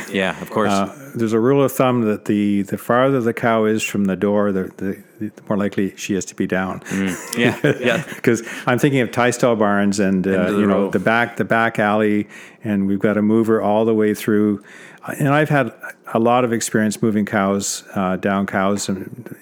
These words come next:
Speaker 2: less so lately because I think our barns are better and there's more, more space. But, um, I've literally, you know, put cows on, on a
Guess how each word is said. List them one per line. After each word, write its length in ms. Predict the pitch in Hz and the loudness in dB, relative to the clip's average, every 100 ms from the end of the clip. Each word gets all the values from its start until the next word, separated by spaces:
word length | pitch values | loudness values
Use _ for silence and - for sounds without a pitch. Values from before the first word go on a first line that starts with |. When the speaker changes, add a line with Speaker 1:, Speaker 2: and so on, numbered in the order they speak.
| - | -6
Speaker 2:
less 280 | 127 139 - | 0 0 0
so 420 | - 120 113 110 107 | 0 2 2 0 0
lately 380 | 104 98 104 | 0 0 0
because 320 | 104 104 98 104 | 0 -2 0 -2
I 60 | |
think 340 | 98 107 - - | 0 -2 -4 -6
our 80 | 95 | -2
barns 340 | 95 95 98 | 0 0 -2
are 60 | 98 | -2
better 400 | 95 95 95 95 | -2 0 0 0
and 140 | 95 | -2
there's 120 | 90 | -2
more, 360 | 98 95 92 90 - - - | -2 -2 -2 -4 -10 -20 -8
more 160 | 104 95 | -6 -4
space. 420 | - 98 98 98 | -2 -2 0 -2
But, 220 | - - - - - - - | -6 -8 -14 -20 -20 -16 -6
um, 360 | 95 95 92 - - 113 | -2 0 -2 -8 -6 0
I've 220 | 131 110 | 2 2
literally, 420 | 117 117 107 104 - - - | 2 2 2 -2 -4 -20 -4
you 80 | 107 | -2
know, 80 | 95 | -2
put 220 | - - | -2 -4
cows 360 | - 104 107 101 | 0 2 2 0
on, 480 | 98 98 95 98 - - | 0 0 0 -4 -8 -6
on 240 | 92 92 | -4 -4
a 140 | 90 | -4